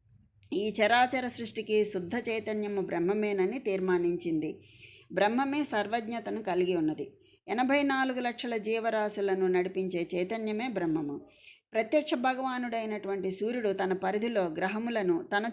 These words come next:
చుట్టూ పరిభ్రమింపచేసుకునే శక్తియే ఈ శుద్ధ చైతన్యము. ఆద్యంతములు కానరానటువంటి ఈ అనంత సూర్యమండలమును వ్యక్తావ్యక్తమైన ఈ ఆకాశంలో పయనింపచేసే శక్తి కూడా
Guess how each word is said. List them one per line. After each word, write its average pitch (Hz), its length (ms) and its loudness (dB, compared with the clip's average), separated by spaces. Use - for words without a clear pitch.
చుట్టూ 254 280 -6
పరిభ్రమింపచేసుకునే 202 1400 0
శక్తియే 214 500 -4
ఈ 208 180 -4
శుద్ధ 196 280 -4
చైతన్యము. 160 680 -4
ఆద్యంతములు 277 720 2
కానరానటువంటి 220 1000 -4
ఈ 202 420 -4
అనంత 247 420 -2
సూర్యమండలమును 208 1040 0
వ్యక్తావ్యక్తమైన 214 960 -4
ఈ 185 160 2
ఆకాశంలో 196 640 -2
పయనింపచేసే 185 840 -4
శక్తి 180 320 -8
కూడా 214 420 -2